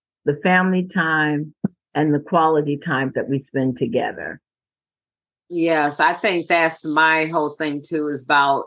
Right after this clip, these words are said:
Speaker 2: those moments, be in the moment. Don't think about what you have to do the next day.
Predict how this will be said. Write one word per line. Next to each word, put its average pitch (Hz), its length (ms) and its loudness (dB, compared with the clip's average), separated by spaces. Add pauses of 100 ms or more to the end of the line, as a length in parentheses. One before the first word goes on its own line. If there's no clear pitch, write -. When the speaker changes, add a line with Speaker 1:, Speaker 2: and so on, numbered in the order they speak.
Speaker 2:
those 156 360 0
moments, 165 920 -2
be 170 200 0
in 165 120 -2
the 151 120 0
moment. 160 600 -2 (380)
Don't 160 240 0
think 170 220 -2
about 160 240 0
what 156 240 -2
you 160 80 2
have 156 160 -2
to 156 100 -2
do 147 160 0
the 143 100 -2
next 151 380 -2
day. 151 380 -2